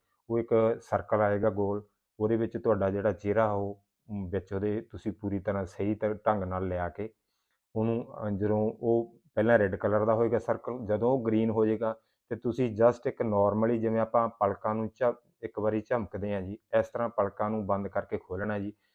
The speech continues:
ਨਾਲ ਦੀ ਨਾਲ ਤੁਹਾਡੀ ਫੋਟੋ ਹੈ ਜਿਹੜੀ ਉਹ, ਅ, ਕਲਿੱਕ ਹੋ ਜਾਏਗੀ। ਕਲਿੱਕ ਹੋਣ ਤੋਂ ਬਾਅਦ ਆਟੋਮੈਟਿਕਲੀ ਹੀ ਨਾਲ ਦੀ ਨਾਲ ਹੀ ਜਿਹੜਾ ਹੈਗਾ ਉਹ ਤੁਹਾਡਾ ਆ ਜਾਏਗਾ ਕਿ ਤੁਹਾਡੀ ਜਿਹੜੀ ਈ ਕੇ ਵਾਈ ਸੀ ਆ ਉਹ ਕੰਪਲੀਟ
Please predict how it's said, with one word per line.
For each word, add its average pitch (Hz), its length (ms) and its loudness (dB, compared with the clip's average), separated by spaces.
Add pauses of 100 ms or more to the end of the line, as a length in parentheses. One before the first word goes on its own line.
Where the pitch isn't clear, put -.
(180)
ਨਾਲ 107 200 6
ਦੀ 120 60 0
ਨਾਲ 120 180 2
ਤੁਹਾਡੀ 110 260 2
ਫੋਟੋ 104 380 -2
ਹੈ 104 60 2
ਜਿਹੜੀ 101 240 -2
ਉਹ, 95 300 -6 (400)
ਅ, 92 340 -6 (640)
ਕਲਿੱਕ 101 280 0
ਹੋ 113 160 4
ਜਾਏਗੀ। 110 340 2
ਕਲਿੱਕ - 560 -2
ਹੋਣ 110 200 0
ਤੋਂ 104 120 2
ਬਾਅਦ 104 360 2 (300)
ਆਟੋਮੈਟਿਕਲੀ 123 640 4
ਹੀ 120 160 2
ਨਾਲ 101 280 2
ਦੀ 110 80 0
ਨਾਲ 104 200 0
ਹੀ 104 80 -2
ਜਿਹੜਾ 101 280 -4
ਹੈਗਾ 98 260 -4
ਉਹ 98 280 -10 (280)
ਤੁਹਾਡਾ 98 540 0 (140)
ਆ 92 120 2
ਜਾਏਗਾ 98 320 0
ਕਿ 104 120 -6
ਤੁਹਾਡੀ 92 300 -4
ਜਿਹੜੀ 98 280 -4
ਈ 110 160 -4
ਕੇ 104 180 -6
ਵਾਈ 92 200 -6
ਸੀ 98 180 -10
ਆ 98 80 -4
ਉਹ 107 240 -6 (280)
ਕੰਪਲੀਟ 98 460 -2